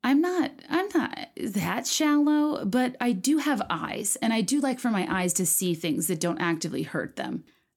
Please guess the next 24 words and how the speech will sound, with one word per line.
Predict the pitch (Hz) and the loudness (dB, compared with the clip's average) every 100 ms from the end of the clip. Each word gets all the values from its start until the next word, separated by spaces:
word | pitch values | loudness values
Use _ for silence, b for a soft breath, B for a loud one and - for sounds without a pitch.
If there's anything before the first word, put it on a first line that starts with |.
| - | -2
And | 233 | 0
as | 214 262 - | 0 -2 -4
far | - 262 | -2 0
as | 277 - | 0 0
I | 170 175 | 0 2
knew, | 240 302 320 | 4 4 2
I | 220 | 2
moved | 196 185 | 2 0
into | 190 170 | 0 -2
a | 175 | -2
college | 165 170 165 156 | -2 -4 -4 -4
dorm | - 160 175 | -2 0 0
and | 185 | 0
not | 170 160 | 0 0
an | 165 170 | -2 -2
icing | 156 165 - 180 175 | -2 -2 0 0 0
by | 160 | 0
Claire's | 156 - 156 160 170 | -4 -4 -4 -2 -2
store. | - - - 240 226 226 240 247 B B B B - | -2 -4 -4 -2 0 -2 -2 -6 B B B B -4
Uh, | 202 196 175 170 - - _ - | 0 0 0 -2 -4 -10 _ -6
but | 202 165 214 - | -6 -2 -4 -2
everything | 208 214 240 269 | -2 0 0 2
she | 254 240 | 0 0
owned | - 170 185 226 | 0 0 2 0